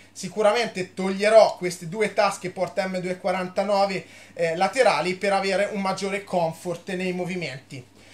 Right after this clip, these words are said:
Eh, detto questo, ora lo andiamo a vedere, diciamo, in completo, da-, dalla destra fino alla sinistra. Eh, nella parte centrale destra troviamo la solita tasca porta caricatori per M due quarantanove, dove al suo interno alloggio un caricatore di, eh, ricambio,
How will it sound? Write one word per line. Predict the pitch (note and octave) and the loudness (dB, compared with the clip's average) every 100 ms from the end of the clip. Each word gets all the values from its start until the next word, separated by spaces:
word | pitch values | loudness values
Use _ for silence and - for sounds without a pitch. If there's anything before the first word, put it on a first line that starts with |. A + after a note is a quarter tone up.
| - - | -20 -20
Eh, | - E3+ D#3+ D#3 D#3 E3 | -4 0 2 2 0 -2
detto | A3+ - C#4 | -6 -4 -6
questo, | C#4 C#4+ - B3 | -2 -4 0 2
ora | G#3 | 4
lo | F3+ | 2
andiamo | F#3+ G#3 G#3+ | -2 -2 -2
a | |
vedere, | B3 B3 G#3 G#3 | -4 -2 -2 -2
diciamo, | G3+ - G3+ F#3+ G#3+ - | -2 0 0 0 -2 -4
in | G3+ G3 F#3 - | -6 -6 -8 -10
completo, | G3+ G3 F#3 - E3 C#3+ F3+ | -6 -4 -6 -4 -4 -4 -4
da-, | F3+ E3+ | -4 -2
dalla | F#3 G3+ | 0 0
destra | A3 A3 A3 A#3+ A3+ | 4 2 2 0 -2
fino | - F3+ | -4 -4
alla | E3+ | -2
sinistra. | D#3 D#3+ C#3 - - A#2 - - - - | -2 -6 -12 -14 -14 -16 -18 -20 -20 -10
Eh, | - E3+ | -2 -2
nella | F3 A3 A#3 | 2 2 4
parte | D#4+ D#4+ B3+ | 2 2 -2
centrale | A3+ G#3+ A3 G#3+ G#3 | 0 -2 2 2 4
destra | F3+ D3 - G3+ G#3+ - | 0 -2 -2 0 0 0
troviamo | - G3+ G3+ E3+ C#3+ - | -6 2 2 2 -8 -14
la | F3+ F3 | -6 -4
solita | F3 B3 A3+ - F#3 | 0 2 2 0 2
tasca | A3+ F#3 - E3+ | 2 2 0 -4
porta | D3 G#3+ G3+ - E3+ | -2 2 2 2 -4
caricatori | F3 E3 F3+ G#3+ F#3+ | -2 -4 -4 -2 -2
per | E3+ F3 F3 | -2 -2 -2
M | E3+ | -4
due | E3 E3+ | -6 -6
quarantanove, | F#3+ F#3 F#3 A3 G#3+ G3 G#3 G#3+ - - - | -4 -4 -4 -4 -2 -2 -4 -8 -14 -20 -4
dove | F#3+ A3+ | 2 6
al | G#3 | 6
suo | G3+ A#3 | 4 -2
interno | A#3 A#3+ G#3 F#3 G3 G#3+ | -2 4 4 4 0 0
alloggio | G#3 G3+ G3+ F3+ F3 G3+ | 2 2 4 2 0 -6
un | F#3 | 0
caricatore | G3 G3 G#3 G#3+ G3 E3+ | 0 0 0 0 -2 -4
di, | F3 F3+ | -6 -4
eh, | F3+ E3+ | 0 0
ricambio, | G3 - F#3 E3+ F3 G3+ | -2 0 0 0 -2 -4